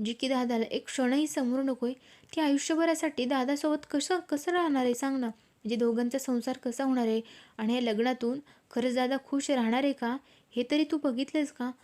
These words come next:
सगळं तुझ्या हट्टामुळे करतेस, तुझ्या स्टेटसला शोभण्यासाठी." इथे मात्र प्राजक्ता खूप बोलत असते. बिचाऱ्या नयनताराला मधल्यामध्ये रडू येत असतं, पण काय करणार,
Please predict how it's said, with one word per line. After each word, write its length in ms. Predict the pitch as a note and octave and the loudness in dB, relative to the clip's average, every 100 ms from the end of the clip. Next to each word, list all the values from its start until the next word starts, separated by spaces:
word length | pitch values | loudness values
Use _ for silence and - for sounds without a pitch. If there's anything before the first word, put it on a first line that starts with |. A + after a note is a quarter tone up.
| - _ | -20 _
सगळं 360 | - C4 A#3 D#4 D#4+ | -8 -6 -2 0 0
तुझ्या 160 | D4+ | -2
हट्टामुळे 540 | C#4 A#3+ - C#4 D4+ D4+ | -2 -4 -2 -2 0 0
करतेस, 460 | C#4 A3+ A#3 A3+ | 0 0 0 0
तुझ्या 200 | B3+ A#3 | -2 -2
स्टेटसला 600 | A#3 - B3 A3+ B3 C4 B3 | -2 -2 0 0 -2 -2 -2
शोभण्यासाठी." 640 | A#3+ A3 A#3+ A#3+ A3+ A3 - - - - | 0 0 -2 -4 -6 -8 -10 -20 -20 -8
इथे 180 | A3+ B3 | -2 0
मात्र 320 | A#3+ A#3 A#3 | 0 0 -2
प्राजक्ता 560 | A3+ A3+ G#3+ A3+ - A#3 | 0 -2 -2 -4 -4 -6
खूप 220 | - B3+ | -4 -2
बोलत 340 | A#3+ A3+ A#3 B3 | 2 2 2 -2
असते. 340 | A#3 - A3+ - - - - | -4 -4 -6 -8 -18 -18 -8
बिचाऱ्या 360 | A3 B3 A#3+ | -4 -2 0
नयनताराला 640 | C4 A#3 A#3+ C4 C4+ B3 B3 | 2 2 2 0 0 0 0
मधल्यामध्ये 600 | B3+ G#3 A3+ B3 B3 C4+ | 0 0 0 0 2 2
रडू 220 | A3+ A3 | 2 2
येत 160 | B3 A#3 | 0 -2
असतं, 220 | A3 A3+ | -6 -6
पण 200 | A#3 A3+ | -4 -4
काय 240 | G#3+ G#3 | -2 -4
करणार, 340 | A3+ B3 A3+ | -4 -4 -2